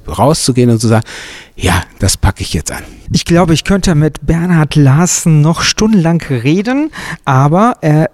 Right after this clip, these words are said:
Speaker 2: ist zum Beispiel am zwanzigsten November wieder hier in Witten und wird bei der Finissage anwesend sein. Es gibt aber auch noch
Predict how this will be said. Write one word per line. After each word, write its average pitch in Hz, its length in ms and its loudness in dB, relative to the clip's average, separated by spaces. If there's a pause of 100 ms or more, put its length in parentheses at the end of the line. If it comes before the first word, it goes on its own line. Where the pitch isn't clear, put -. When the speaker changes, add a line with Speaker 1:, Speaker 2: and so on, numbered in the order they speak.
(300)
Speaker 2:
ist - 340 -2
zum 160 120 -2
Beispiel 143 500 0
am 160 280 0
zwanzigsten 220 800 -2
November 196 360 0
wieder 151 200 2
hier 151 420 2
in 160 320 4
Witten 254 320 0 (380)
und 170 360 0
wird 170 220 -2
bei 175 140 0
der 165 80 0
Finissage 160 640 0 (100)
anwesend 135 720 2
sein. 151 600 0 (240)
Es 151 280 0
gibt 135 440 -2
aber 180 240 -2
auch 170 280 -2
noch 151 360 0